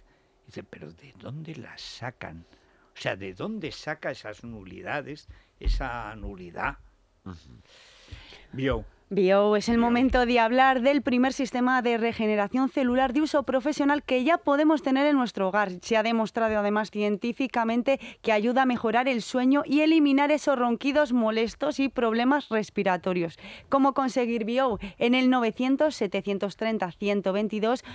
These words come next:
Speaker 3: novecientos setecientos treinta ciento veintidós. Decir que es un producto cien por cien español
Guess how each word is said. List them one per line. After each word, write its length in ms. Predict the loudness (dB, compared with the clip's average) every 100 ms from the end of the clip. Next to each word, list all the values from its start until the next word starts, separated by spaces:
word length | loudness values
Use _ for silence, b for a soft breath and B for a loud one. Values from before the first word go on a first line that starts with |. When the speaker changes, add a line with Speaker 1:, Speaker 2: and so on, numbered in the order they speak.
| B
Speaker 3:
novecientos 640 | -2 0 0 0 0 0 0
setecientos 640 | -2 -2 -2 -2 -4 -4
treinta 320 | -2 -2 -2 -4
ciento 460 | -4 -2 0 0
veintidós. 500 | 0 -2 -2 -2 -2
Decir 300 | -4 -4 -4
que 80 | -4
es 100 | -4
un 140 | -4
producto 500 | -2 -2 -2 -4 -6
cien 400 | -6 -2 0 0
por 220 | -2 -6 -4
cien 180 | -4
español 480 | -4 -4 -4 -2 -4